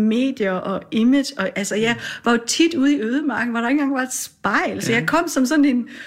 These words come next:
Speaker 1: underlig
Speaker 2: Men, men det, jeg også bare gerne ville, ville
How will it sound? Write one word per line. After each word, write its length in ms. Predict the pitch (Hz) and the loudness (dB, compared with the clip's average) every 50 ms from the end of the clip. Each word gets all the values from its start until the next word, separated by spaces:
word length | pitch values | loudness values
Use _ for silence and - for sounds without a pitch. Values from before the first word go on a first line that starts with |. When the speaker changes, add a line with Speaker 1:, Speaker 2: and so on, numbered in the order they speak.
| - - - - - - - _ _ _ _ - | -18 -20 -20 -20 -20 -20 -20 _ _ _ _ -2
Speaker 1:
underlig 720 | 233 262 294 330 359 349 294 262 226 214 214 208 202 - - _ _ _ _ _ _ _ _ - - - - - - - _ _ | 0 2 2 2 2 0 0 -2 -2 -4 -4 -6 -6 -8 -14 _ _ _ _ _ _ _ _ -20 -20 -20 -20 -20 -20 -20 _ _
Speaker 2:
Men, 160 | - 123 131 143 - | 0 0 0 0 0
men 160 | 147 135 127 | 0 0 2
det, 60 | 156 170 | 2 2
jeg 80 | 175 147 | 2 0
også 120 | 156 165 | 0 -2
bare 180 | 165 147 151 143 101 101 | -2 -2 -2 -2 -4 -6
gerne 240 | - 131 131 143 139 | -4 -4 -2 -2 -2
ville, 360 | 131 135 117 107 104 98 90 - - | -2 -2 -2 0 0 -2 -2 -4 -6
ville 600 | 101 98 92 92 92 90 90 87 85 85 78 | -4 -4 -2 -2 -2 0 0 0 0 0 -2